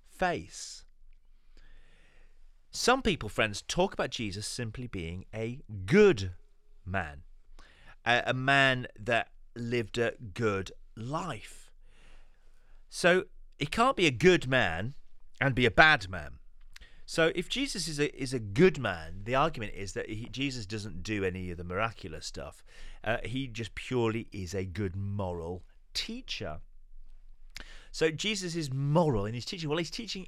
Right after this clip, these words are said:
is incredibly good, and it is incredibly good moral teaching. But Jesus never simply claimed to be a good moral teacher. That's not what he argues about himself. We'll look at that in a minute. So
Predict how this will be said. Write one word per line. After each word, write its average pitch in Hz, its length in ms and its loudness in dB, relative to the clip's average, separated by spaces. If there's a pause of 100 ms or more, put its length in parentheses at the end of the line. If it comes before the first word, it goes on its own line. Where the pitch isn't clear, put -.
is 180 360 -4
incredibly 120 760 -4
good, 190 400 0 (160)
and 135 120 -2
it 160 100 -6
is 190 160 -6
incredibly 117 680 -4 (280)
good 120 160 -2
moral 127 800 2 (240)
teaching. 98 480 -8 (520)
But - 140 -2
Jesus 240 460 -2
never 196 260 -2
simply 156 380 -6
claimed 151 400 -2
to 113 80 -8
be 120 120 -2
a 117 40 0
good 107 240 -4
moral 104 400 0
teacher. - 580 -4
That's 113 200 0
not 165 200 -4
what 71 120 -10
he 151 120 -6
argues 165 540 0
about 92 240 -6
himself. 85 360 -6
We'll 135 120 -4
look 170 160 -6
at 135 80 -2
that 107 120 -6
in 110 100 -6
a 104 40 -4
minute. 151 540 -4 (1120)
So - 240 4